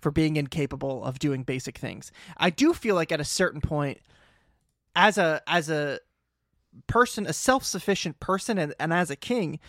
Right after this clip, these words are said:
he would want to just completely go off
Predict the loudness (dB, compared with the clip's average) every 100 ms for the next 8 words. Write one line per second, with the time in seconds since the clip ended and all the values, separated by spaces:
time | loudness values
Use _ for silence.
0 | -20 -12 -2 2 2 2 2 2 2 0
1 | -4 0 -2 0 -4 -4 -2 0 0 -2
2 | -2 -2 0 -2 -6 -2 -2 -4